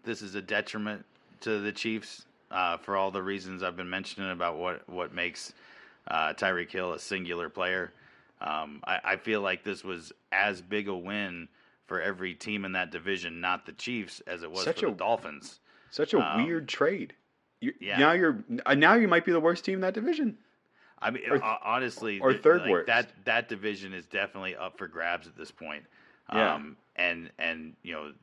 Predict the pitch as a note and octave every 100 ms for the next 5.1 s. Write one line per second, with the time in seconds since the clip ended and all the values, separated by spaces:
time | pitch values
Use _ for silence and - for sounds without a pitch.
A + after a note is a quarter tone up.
0 | D#2 E2+ F2 F2+ G2 F#2+ F#2 - - -
1 | D#2+ - F#2 F#2+ F#2 F2 - D#2 E2 E2+
2 | F#2+ F2+ E2+ E2 - - - - _ -
3 | G2 G2+ G2+ D#2+ D#2 - - F2 - F2+
4 | D#2 - F2+ F2 D2+ D2 - D#2+ D2+ D2
5 | C#2+